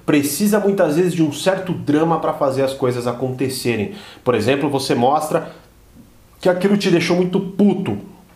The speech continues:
e aí as pessoas entendem que aquilo ali é melhor não se tocar. Então, basicamente, até se conecta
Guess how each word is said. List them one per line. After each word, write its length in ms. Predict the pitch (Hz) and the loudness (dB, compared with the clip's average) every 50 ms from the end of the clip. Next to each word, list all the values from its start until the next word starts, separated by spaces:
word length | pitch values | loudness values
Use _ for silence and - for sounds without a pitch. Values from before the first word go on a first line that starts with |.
| _ _ _ _ _ _ _ _ _ - _ _ _ - - | _ _ _ _ _ _ _ _ _ -20 _ _ _ -8 -4
e 80 | 135 127 | 0 0
aí 440 | 107 196 147 156 160 170 165 147 | 2 2 2 2 2 2 2 0
as 120 | - 123 - | -2 -4 -2
pessoas 380 | - 139 120 - 151 147 139 | -2 -2 -2 0 0 0 0
entendem 480 | 127 117 107 110 139 151 156 147 143 127 | 0 -2 -2 0 0 2 2 2 0 0
que 60 | 127 | -2
aquilo 240 | 117 - - 131 120 | -6 -6 -4 -4 -2
ali 320 | 113 113 123 135 123 - - | -2 -2 -2 -4 -4 -8 -10
é 140 | - 123 131 | -8 -8 -4
melhor 500 | 131 131 123 120 120 123 135 143 139 123 | -4 -2 0 2 4 4 4 2 0 0
não 220 | 127 139 135 139 | -2 -2 -2 -4
se 160 | - - - | -8 -6 -2
tocar. 680 | - 147 - - - 127 139 151 143 117 - - - - - | -2 -2 0 2 2 2 2 2 0 -2 -4 -8 -14 -6 -2
Então, 260 | - 156 175 175 170 | 0 0 0 0 -4
basicamente, 800 | 160 139 - 208 254 269 214 202 - 165 143 147 175 196 190 - | -4 0 0 0 0 0 -2 -2 0 2 4 4 4 2 0 -4
até 180 | - - 180 | -2 -2 -2
se 120 | 170 170 - | -2 -2 -4
conecta 640 | - 127 110 110 127 156 180 175 180 - - 104 | -4 -2 0 2 2 2 0 0 0 -2 -2 -2